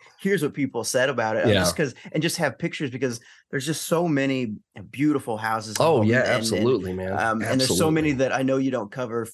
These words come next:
Speaker 1: specifically for
Speaker 2: Yeah,
Speaker 1: that
Speaker 2: just
Speaker 1: kind
Speaker 2: for
Speaker 1: of
Speaker 2: that
Speaker 1: reason.
Speaker 2: reason. It's, yeah, I
Speaker 1: Yeah.
Speaker 2: mean, you could just make a list of stuff, but it, that, that doesn't make a book, you
Speaker 1: Right,
Speaker 2: know?
Speaker 1: right, right.
Speaker 2: So for me, it's just one of those things. I'm just, that's just how I am. I,
Speaker 1: Yeah.
Speaker 2: I like to have some kind of story behind it if I
Speaker 1: Yeah.
Speaker 2: can dig it up, so.
Speaker 1: No,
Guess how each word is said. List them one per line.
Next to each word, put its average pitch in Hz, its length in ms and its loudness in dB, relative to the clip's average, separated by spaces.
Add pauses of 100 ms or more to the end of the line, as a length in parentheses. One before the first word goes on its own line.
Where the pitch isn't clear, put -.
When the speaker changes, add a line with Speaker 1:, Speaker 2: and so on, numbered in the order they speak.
Speaker 1:
specifically 139 520 -2
for 143 200 0
Speaker 2:
Yeah, 180 140 4
Speaker 1:
that 113 80 0
Speaker 2:
just 160 140 4
Speaker 1:
kind 127 80 2
Speaker 2:
for 170 40 4
Speaker 1:
of 160 40 4
Speaker 2:
that 135 140 6
Speaker 1:
reason. 147 460 2
Speaker 2:
reason. 101 100 -6
It's, - 360 -4
yeah, 131 280 4
I 113 40 4
Speaker 1:
Yeah. 120 60 4
Speaker 2:
mean, 135 100 4
you 143 80 4
could 151 160 0
just 156 180 0
make 143 160 0
a 139 80 2
list 117 480 -2
of 90 100 -8
stuff, - 440 -8
but 92 340 0
it, 98 180 -4
that, 107 220 -2
that 117 160 0
doesn't 110 220 -2
make 101 140 -4
a 92 40 -6
book, 78 400 -8 (160)
you 135 60 2
Speaker 1:
Right, 120 200 4
Speaker 2:
know? 90 80 2
Speaker 1:
right, 110 220 -2
right. 117 260 -2
Speaker 2:
So 101 380 2
for - 180 -4
me, 131 400 2
it's 107 200 -4
just 104 200 -6
one 110 140 2
of 95 80 -2
those 95 220 -6
things. 98 320 -2
I'm 98 200 -2
just, 98 220 -8 (220)
that's 98 300 -6
just - 220 -18
how 85 120 -8
I 85 100 -8
am. 80 240 -8
I, 90 120 -8
Speaker 1:
Yeah. 107 340 0
Speaker 2:
I 110 60 0
like 131 260 2
to 110 80 -4
have 107 240 -4
some 117 300 -2
kind 95 220 -8
of 85 60 -10
story 95 340 -10
behind 92 340 -10
it 87 80 -10
if 87 180 -16
I 82 60 -8
Speaker 1:
Yeah. 127 180 0
Speaker 2:
can - 80 -12
dig 80 100 -14
it 80 60 -14
up, 78 240 -10 (140)
so. 143 120 0
Speaker 1:
No, 143 180 2